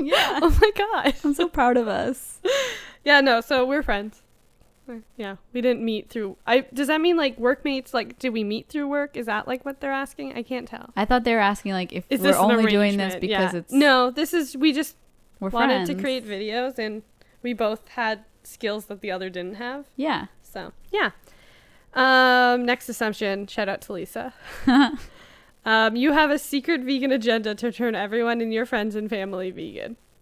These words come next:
Speaker 1: I don't think it's a secret.
Speaker 2: <laughs> Yeah, definitely not a secret. <laughs> Um, yeah, I mean, it would be great.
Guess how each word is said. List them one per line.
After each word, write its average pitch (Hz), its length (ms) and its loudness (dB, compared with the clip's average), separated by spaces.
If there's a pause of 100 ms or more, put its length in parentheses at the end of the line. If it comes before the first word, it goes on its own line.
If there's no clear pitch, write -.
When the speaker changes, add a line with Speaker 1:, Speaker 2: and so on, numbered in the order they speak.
Speaker 1:
I 226 80 4
don't 330 140 4
think 302 120 -2
it's 220 120 -2
a 180 40 -8
secret. - 640 -2
Speaker 2:
<laughs> - 40 -4 (760)
Yeah, 254 220 8
definitely 320 500 4
not 247 240 4
a 277 60 2
secret. 208 520 -6 (160)
<laughs> 277 300 2 (640)
Um, 233 560 4
yeah, 466 240 8
I 294 40 2
mean, 311 200 2
it 254 80 0
would 269 160 -2
be 220 120 -8
great. 240 600 0